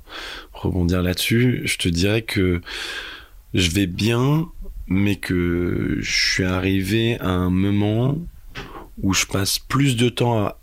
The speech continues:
organiser des choses qu'à faire des choses, et ça, euh, c'est un peu compliqué. Enfin, c'est,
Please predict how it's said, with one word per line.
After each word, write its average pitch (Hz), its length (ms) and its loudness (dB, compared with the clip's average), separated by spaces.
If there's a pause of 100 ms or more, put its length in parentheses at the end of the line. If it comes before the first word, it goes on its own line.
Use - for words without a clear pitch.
(140)
organiser 113 800 2
des 95 140 0
choses 117 520 0 (280)
qu'à 92 340 0
faire 117 400 0
des 98 140 0
choses, 117 500 -2 (160)
et 90 180 0
ça, 101 360 -2
euh, 95 340 -2 (600)
c'est - 180 -6
un 90 80 -2
peu 98 160 -2
compliqué. - 560 -4 (240)
Enfin, 98 220 0
c'est, 107 280 2